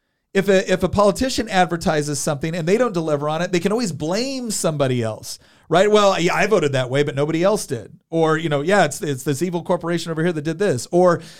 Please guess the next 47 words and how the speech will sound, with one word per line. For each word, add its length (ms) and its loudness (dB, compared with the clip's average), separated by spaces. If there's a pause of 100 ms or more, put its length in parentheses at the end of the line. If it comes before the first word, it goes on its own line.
(120)
"Yeah, 180 2
new," 300 2
you 140 -2
know, 80 -12 (480)
a-, 160 -14
again, 500 0 (140)
the, 100 -2
the 160 -2
private 380 0
sector, 420 0
they 320 2
have 440 -2
to 140 -6
make 280 -4
good 180 0
on 140 0
their 100 -4
demands 640 -4
because 360 -4
you 140 -4
have 220 -2
options. 640 -4 (320)
The 100 0
public 340 2
sector, 520 -2 (240)
yeah, 140 2
you 180 -2
can 160 -8
claim 240 -2
that 100 -4
you 140 0
have 180 2
options 640 -2
in 140 -6
the 80 -4
next 280 -6
election 520 -4
cycle, 520 -8 (360)
but 280 0
for 80 0
the 120 2
two 200 0
years 260 2
that 120 0
they 140 4
have 240 2
power, 560 2